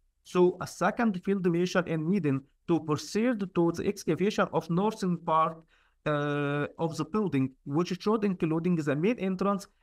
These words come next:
and cold rooms. The cold room. The important thing which I discovered in this, uh, first season is a heat,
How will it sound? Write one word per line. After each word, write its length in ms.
and 280
cold 280
rooms. 460
The 100
cold 260
room. 380
The 120
important 540
thing 240
which 300
I 140
discovered 680
in 140
this, 260
uh, 140
first 360
season 340
is 140
a 60
heat, 280